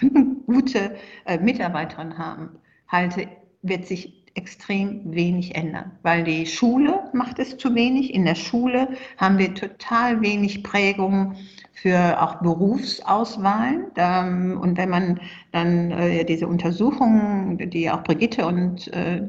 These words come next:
wo sie auch Jutta von Al-, äh, Jutta Almdinger immer sehr, äh, viel mit befasst,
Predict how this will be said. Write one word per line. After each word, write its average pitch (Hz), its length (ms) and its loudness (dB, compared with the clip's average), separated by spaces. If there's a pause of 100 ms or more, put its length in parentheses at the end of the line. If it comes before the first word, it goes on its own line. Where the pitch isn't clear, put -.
(200)
wo 196 100 -6
sie 170 220 -2
auch 185 400 0
Jutta 185 340 0
von - 220 -6
Al-, 202 140 2
äh, 175 160 0
Jutta 185 240 0
Almdinger 220 440 4
immer 185 200 2
sehr, 180 260 0 (340)
äh, 175 240 2 (640)
viel 269 200 6
mit 226 200 6
befasst, - 600 -4